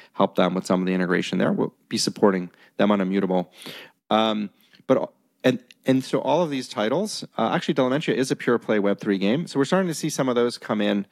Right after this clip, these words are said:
as well. We have something called Head Crash Hotel, which is, uh, gonna be working with us. That is a really groovy Unreal project where you go through, like, the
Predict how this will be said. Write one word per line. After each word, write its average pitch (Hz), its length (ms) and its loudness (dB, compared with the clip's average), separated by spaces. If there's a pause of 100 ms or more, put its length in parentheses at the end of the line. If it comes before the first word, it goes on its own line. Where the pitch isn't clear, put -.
(360)
as 107 200 -2
well. 104 220 2
We 131 100 0
have 117 80 -2
something 123 200 -2
called 110 200 0
Head 113 180 -2
Crash 104 320 -2
Hotel, 107 540 0 (540)
which 127 220 2
is, 127 240 0
uh, 127 320 0
gonna 131 140 -2
be 127 100 2
working 131 300 -2
with 127 100 0
us. 127 200 -2
That 110 200 0
is 107 180 0
a 110 80 0
really 110 280 0
groovy 107 580 0 (320)
Unreal 110 480 2
project 104 640 -2
where 101 180 2
you 104 300 0
go 104 320 2
through, 101 320 -2
like, 98 300 0
the - 280 0